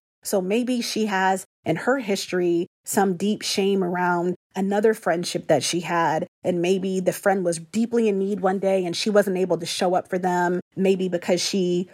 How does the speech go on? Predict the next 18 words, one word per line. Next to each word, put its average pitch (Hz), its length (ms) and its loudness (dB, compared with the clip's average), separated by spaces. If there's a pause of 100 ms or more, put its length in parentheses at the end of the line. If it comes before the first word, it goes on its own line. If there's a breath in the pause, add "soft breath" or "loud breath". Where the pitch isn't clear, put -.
(120)
was 196 240 2
able 262 260 2
to, 262 300 -2
but 175 180 -2
just - 220 0
decided 185 440 0
not - 240 -2
to, 170 240 0
or 143 60 -2
maybe 196 240 0
she - 160 0
was 180 160 2
in 175 100 0
a 165 140 0
quote 175 220 2
unquote 170 340 -2
selfish 180 440 -2
mood, 170 360 0